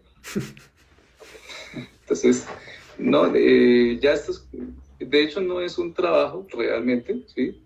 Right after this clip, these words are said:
Obviamente hay momentos difíciles, ¿no? O sea, hay etapas en que sí, sí se complicaba, eh, porque hay errores, a veces son errores que, eh,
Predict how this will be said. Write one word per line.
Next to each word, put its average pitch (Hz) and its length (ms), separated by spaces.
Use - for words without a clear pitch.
Obviamente 143 560
hay 151 120
momentos 139 520
difíciles, - 520
¿no? - 120
O - 40
sea, - 460
hay 107 260
etapas - 440
en 123 120
que 107 160
sí, 110 260
sí - 380
se 123 120
complicaba, 123 880
eh, 107 380
porque - 520
hay 107 180
errores, 123 500
a - 80
veces 107 200
son 120 220
errores 120 420
que, - 440
eh, - 440